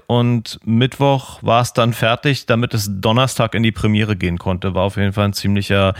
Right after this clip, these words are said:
Heckmeck. Der Song heißt Hammer of Desolation. Könnt ihr euch, äh, auf YouTube anschauen, das Video. Ähm,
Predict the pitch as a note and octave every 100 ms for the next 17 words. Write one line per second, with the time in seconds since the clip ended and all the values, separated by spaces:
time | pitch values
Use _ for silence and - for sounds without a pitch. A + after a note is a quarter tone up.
0 | - - - - C3+ - C#3 B2 A#2+ -
1 | C#3+ B2+ C3 - B2 B2 A#2 G2+ G2+ A2
2 | A2+ G#2 A2+ A2 A#2 A#2 A#2 - A2 A2
3 | - G2+ G2 - - G2 G2+ G2+ G2 G#2+
4 | A#2 - A#2+ - G2+ A2+ B2 A2 - G#2
5 | A2 A2+ G#2+ G#2 G#2+ G2+ G#2 G#2+ G#2+ -
6 | - - - _ - G#2 G2+ G2 G2 G2
7 | G2